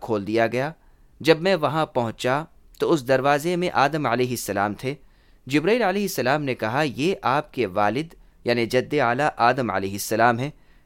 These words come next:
انہیں سلام عرض کریں۔" چنانچہ میں نے انہیں سلام کہا، انہوں نے سلام کا جواب دیا اور فرمایا، "میں نیک بخت بیٹے اور صالح پیغمبر کو خوش آمدید کہتا ہوں۔"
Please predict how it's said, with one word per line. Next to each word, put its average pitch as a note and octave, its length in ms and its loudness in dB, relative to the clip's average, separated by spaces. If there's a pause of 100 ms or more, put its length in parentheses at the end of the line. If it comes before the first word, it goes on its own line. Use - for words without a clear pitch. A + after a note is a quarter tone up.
(100)
انہیں D3+ 220 2
سلام B2+ 420 0
عرض A2 220 -4
کریں۔" B2 260 -2 (480)
چنانچہ E3+ 420 0
میں D3+ 220 -2
نے F3 180 -2
انہیں B2+ 200 -2
سلام F#2 380 -4
کہا، B2+ 300 -4 (500)
انہوں E3+ 260 4
نے G3 140 -2
سلام C#3+ 340 -2
کا C3 120 -2
جواب A2 460 0
دیا C#3 120 -2
اور C#3+ 100 0
فرمایا، F#2+ 520 -6 (480)
"میں D3+ 200 4
نیک D#3 360 0
بخت D3+ 300 0
بیٹے C3 420 0
اور D#3+ 140 0
صالح B2 320 0 (140)
پیغمبر B2 460 0
کو D#3+ 180 -6
خوش B2 280 -6
آمدید G2 420 -4
کہتا B2 340 0
ہوں۔" C3+ 140 -4